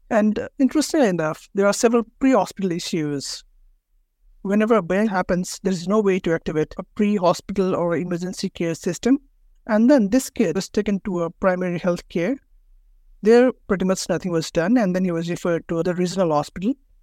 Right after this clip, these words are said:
There they just did the dressing of the wound, and then they referred to a hospital.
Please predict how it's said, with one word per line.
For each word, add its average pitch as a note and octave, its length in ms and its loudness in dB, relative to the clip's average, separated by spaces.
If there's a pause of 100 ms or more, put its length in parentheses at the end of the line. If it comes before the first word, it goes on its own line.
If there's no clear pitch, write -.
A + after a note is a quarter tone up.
(280)
There A#3+ 140 6
they A#3+ 140 4
just A3+ 380 0
did F3+ 200 2
the G3 80 0
dressing F#3 320 0
of F#3+ 100 -2
the G3 140 2
wound, F3+ 260 -2 (140)
and F3 260 -2
then A#3+ 200 6
they G3+ 100 2
referred E3+ 460 -2
to G3+ 100 2
a E3+ 80 -2
hospital. C3 420 -2